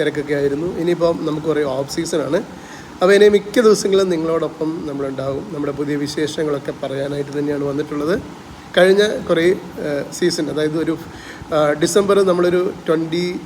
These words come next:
തേർഡ് തൊട്ട് സ്റ്റാർട്ട് ചെയ്തതാണ് നമ്മുടെ വെഡ്ഡിങ് സീസൺ. അതൊരു ഫെബ്രുവരി കഴിഞ്ഞ, കഴിഞ്ഞ ദിവസം കൊണ്ട് നമ്മുടെ ആ സീസൺ, ആ, ഒരു ഒന്ന്, ആ, തീർന്നിരിക്കുകയാണ്. ഇനിയും ഒരു ഗ്യാപ്പ് ഉണ്ട്. ആ ഗ്യാപ്പ് കഴിഞ്ഞ് നമ്മളൊരു വലിയൊരു സീസണിലേക്കാണ് സ്റ്റാർട്ട് ചെയ്യുന്നത്.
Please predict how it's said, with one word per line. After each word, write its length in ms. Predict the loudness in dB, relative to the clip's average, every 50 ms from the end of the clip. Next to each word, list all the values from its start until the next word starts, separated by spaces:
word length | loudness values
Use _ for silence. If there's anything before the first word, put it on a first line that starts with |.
| -2 0
തേർഡ് 260 | 2 2 2 2 2
തൊട്ട് 180 | 0 0 -2 -6
സ്റ്റാർട്ട് 320 | -6 -4 -4 -4 -2 -2
ചെയ്തതാണ് 260 | -2 -2 -2 -4 -6
നമ്മുടെ 180 | -6 -6 -4 -4
വെഡ്ഡിങ് 300 | -4 -4 -4 -4 -6 -6
സീസൺ. 380 | -6 -8 -6 -6 -6 -6 -8 -8 -10 -16 -18 -16 -16 -16 -18 -18 -20 -20 -10 -6 -2
അതൊരു 380 | 0 2 2 2 2 2 0 -2 -2
ഫെബ്രുവരി 640 | -2 -2 2 4 6 6 6 8 8 6 6 6 2 -4 -6 -4
കഴിഞ്ഞ, 280 | 0 0 2 2 2 2 2 2 0 -2 -4 -6 -10 -14 -12 -4 -2
കഴിഞ്ഞ 220 | -2 0 2 0 2
ദിവസം 340 | 2 0 0 0 0 0 0
കൊണ്ട് 180 | 0 0 0
നമ്മുടെ 260 | 0 0 0 0 -2
ആ 80 | -2 -4
സീസൺ, 420 | -2 -2 -4 -2 0 -2 -2 -2 -4 -10 -14 -16 -18 -18 -18 -18 -14 -6 -2 0
ആ, 40 | 2 2 2 0 0 0
ഒരു 240 | 2 2 0 -2 -4 -8 -10 -14 -12 -6
ഒന്ന്, 200 | -4 -2 -2 -2 -2 -4 -6 -8 -10 -10 -8 -6
ആ, 260 | -6 -6 -6 -6 -2 -2
തീർന്നിരിക്കുകയാണ്. 500 | 0 0 0 0 0 0 -2 0 0 2
ഇനിയും 300 | 2 2 2 2 2 2
ഒരു 120 | 2 2
ഗ്യാപ്പ് 380 | 4 4 2 2 2 2 0 -2
ഉണ്ട്. 180 | -2 0 0
ആ 220 | -2 -2 0 -2 -2
ഗ്യാപ്പ് 360 | -2 -2 -2 -2 -2 -2 -2
കഴിഞ്ഞ് 260 | 0 0 0 0 0 0
നമ്മളൊരു 260 | 0 0 0 -2 -2
വലിയൊരു 240 | -2 -2 -2 -2 -4
സീസണിലേക്കാണ് 600 | -4 -6 -6 -4 -2 -2 -2 -2 -2 -4 -6 -6
സ്റ്റാർട്ട് 280 | -4 -4 -4 -4 -2 -2
ചെയ്യുന്നത്. 340 | -2 -2 -2 -2 -4 -4